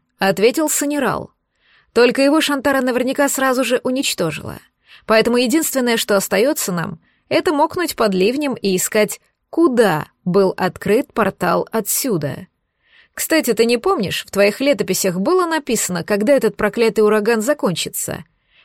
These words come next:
Поинтересовался он, посмотрев на Мадо. "Вроде бы в начале дня должен уже поутихнуть", ответил тот. "Нет, днём нам здесь работать точно не дадут", криво усмехнулся Кода.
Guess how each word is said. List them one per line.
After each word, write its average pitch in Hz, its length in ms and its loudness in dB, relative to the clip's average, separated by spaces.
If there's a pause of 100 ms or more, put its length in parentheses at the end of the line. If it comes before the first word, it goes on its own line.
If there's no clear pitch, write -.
(140)
Поинтересовался 220 800 2
он, 320 140 -2
посмотрев 202 640 0
на 233 160 0
Мадо. 180 420 -4 (1300)
"Вроде 202 400 2
бы 208 80 2
в 196 80 2
начале 208 420 2
дня 240 260 0
должен 196 360 0
уже 196 240 0
поутихнуть", 208 880 -4 (100)
ответил 202 500 0
тот. - 340 -6 (920)
"Нет, 208 540 -4 (400)
днём 208 480 2
нам 311 160 0
здесь 240 300 -2
работать 233 480 -2
точно 226 360 -2
не 170 120 -2
дадут", 190 580 -4 (280)
криво 220 300 4
усмехнулся 202 640 0
Кода. 165 540 -4